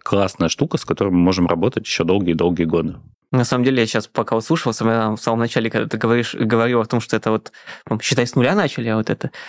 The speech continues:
Speaker 2: я прям начал завидовать. Знаешь, в этот момент, типа, когда вот, э, когда бывает, когда ты развиваешь какую-то систему, да, там, любую, там,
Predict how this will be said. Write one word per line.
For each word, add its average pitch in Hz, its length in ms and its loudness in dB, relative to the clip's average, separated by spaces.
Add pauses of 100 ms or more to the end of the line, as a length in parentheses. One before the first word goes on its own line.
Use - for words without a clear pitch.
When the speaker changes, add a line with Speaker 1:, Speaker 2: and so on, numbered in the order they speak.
(320)
Speaker 2:
я 127 80 4
прям 123 160 0
начал 113 180 -2
завидовать. 117 400 0 (100)
Знаешь, 120 140 -4
в - 40 2
этот 120 160 0
момент, 123 260 2
типа, 127 240 2
когда 135 260 4
вот, 135 120 0 (340)
э, 127 200 4
когда 127 220 0
бывает, 143 380 2
когда 113 200 2
ты 117 120 0
развиваешь 120 420 2
какую-то 120 400 0
систему, 170 500 0
да, 113 140 2
там, - 260 -12
любую, 120 360 4
там, 107 120 -4